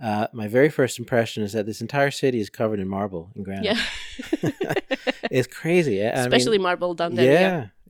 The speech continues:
Speaker 1: especially down there?
Speaker 2: Yeah.
Speaker 1: So le-, there's less marble up north?
Speaker 2: There's still marble, but more granite.
Speaker 1: More granite. Ah,
Speaker 2: Yeah.
Speaker 1: interesting. 'Cause, yeah, it was everywhere. It's like, and that's, like, a precious stone, you know, back in
Speaker 2: Yeah.
Speaker 1: Canada, North America, like
Speaker 2: Yeah, but here we actually walk on the, on it.
Speaker 1: Yeah,
Speaker 2: Yeah. <laughs>
Speaker 1: like, we had, we were staying at this place, again, in Rinchoa for four weeks, just a,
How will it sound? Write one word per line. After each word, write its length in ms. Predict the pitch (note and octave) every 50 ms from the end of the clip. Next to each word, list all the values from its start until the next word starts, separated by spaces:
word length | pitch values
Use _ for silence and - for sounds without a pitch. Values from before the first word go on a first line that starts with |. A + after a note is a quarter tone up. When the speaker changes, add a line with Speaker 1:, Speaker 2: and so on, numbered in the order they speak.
| - A#2+
Speaker 1:
especially 300 | - - C3 - - B2+
down 180 | B2+ A#2+ A#2
there? 240 | A#2+ C3 F#3 C4+ D4 - _ -
Speaker 2:
Yeah. 200 | G#3 G#3 E3+ - -
Speaker 1:
So 140 | - B2+ A#2
le-, 180 | A#2+ B2+ C3
there's 200 | A#2+ B2 A2+ -
less 220 | B2 A#2+ A#2 - -
marble 320 | A#2+ A#2 A#2 G#2+ A2 G#2+
up 100 | G#2 G2
north? 400 | A2 A2+ C3 F#3+ A#3+ - _ _ _
Speaker 2:
There's 180 | - G#3 G#3 -
still 200 | - - A#3+ A#3
marble, 320 | A3+ G#3 G#3 G#3 A3 A3
but 180 | G3 G3 F3 F3+
more 240 | F#3 F#3 F#3 F3+ F3
granite. 260 | F#3 F3+ F3 C#3 A2
Speaker 1:
More 80 | -
granite. 340 | A2+ G#2+ G2+ G2 F#2+ G2 G#2 _ _ _ _ -
Ah, 60 | C#3
Speaker 2:
Yeah. 180 | D3+ E3 E3 E3+
Speaker 1:
interesting. 300 | E3 - - - A2+ A2 - _ - - - _ -
'Cause, 160 | - C#3+ A#2+ C3+
yeah, 200 | D3+ F3 F3 C3+
it 40 | C#3+
was 120 | D3+ C#3+ -
everywhere. 500 | - F3 G#3+ B3 - D4 C4+ F#3+ B2 A2
It's 140 | A2 - -
like, 160 | B2+ A#2+ B2
and 140 | C3+ B2 B2+
that's, 180 | D3 C3 - -
like, 200 | F#2+ F2+ F2+ F2
a 80 | E2+ E2
precious 460 | - - A#2 G#2 - - F2+ E2+ -
stone, 400 | - - - G2+ A2 A2+ G#2 F#2+
you 80 | F#2+ F2+
know, 140 | F2+ F#2 F2
back 260 | G2 F#2+ F#2 - -
in 300 | F#2+ E2+ F2 F2 E2+ D#2+
Speaker 2:
Yeah. 60 | _ -
Speaker 1:
Canada, 360 | - F#2+ G2 G#2 G#2 G2+ F#2
North 260 | F#2 F#2+ F#2+ - -
America, 340 | F#2 F#2 G#2 A#2 A#2 - G2+
like 240 | F2 F2 F2+ F2 - -
Speaker 2:
Yeah, 160 | A3+ A3+ G3+
but 160 | G3+ G3+ G#3+ G#3
here 240 | - A#3+ A#3+ A#3+
we 120 | B3 A3+ A3+
actually 360 | A3 A3+ - - G#3 G3 G3
walk 240 | F#3 F#3 F3+ F3+ -
on 120 | F3+ F3+ F#3
the, 80 | - F#3
on 120 | F3+ F3+ F3
it. 160 | E3+ - -
Speaker 1:
Yeah, 440 | A2+ A2 B2 C#3 E3 F#3+ G#3 G3+ D#3+ C#3+
Speaker 2:
Yeah. 40 | -
<laughs> 40 | A#2+
Speaker 1:
like, 240 | A#2+ A#2+ A#2 -
we 120 | C3+ C3+ C3+
had, 200 | C#3+ C#3+ C#3 B2+
we 60 | B2+
were 80 | C3 -
staying 380 | - D3+ C#3 C3+ C#3 C#3+ C#3
at 100 | C3 A#2
this 140 | B2+ B2 -
place, 380 | - - B2 A2+ B2 - - -
again, 280 | A2 G2+ A2+ A2 A2 A2
in 80 | G#2+
Rinchoa 420 | G#2+ G#2+ G#2 - - A2+ A2 A2+ A2
for 120 | - G#2+
four 240 | - - A2+ A2+ A2
weeks, 300 | G#2 G2+ A2+ - - -
just 220 | A2+ G#2 - -
a, 80 | A2